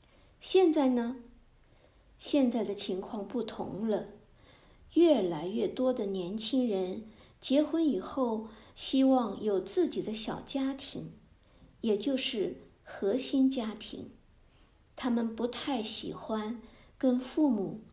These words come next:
住在一起。这和西方差不多。这样一来，也就有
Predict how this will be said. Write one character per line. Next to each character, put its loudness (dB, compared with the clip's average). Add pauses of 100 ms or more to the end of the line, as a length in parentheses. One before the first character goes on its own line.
住 -4
在 -4
一 -6
起。 -10 (1600)
这 4
和 6
西 0
方 0
差 -4
不 -2
多。 -2 (1400)
这 6
样 6
一 2
来， -4 (580)
也 4
就 4
有 2